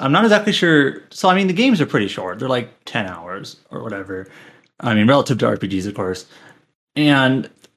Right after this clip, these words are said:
the first two games were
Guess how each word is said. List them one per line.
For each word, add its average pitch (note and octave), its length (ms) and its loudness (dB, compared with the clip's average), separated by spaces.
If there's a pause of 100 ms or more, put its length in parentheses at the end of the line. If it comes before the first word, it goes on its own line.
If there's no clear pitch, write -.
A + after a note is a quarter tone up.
(120)
the D#3 100 4
first B3 280 2
two A3+ 140 4
games D#3+ 580 4 (560)
were C#3 600 6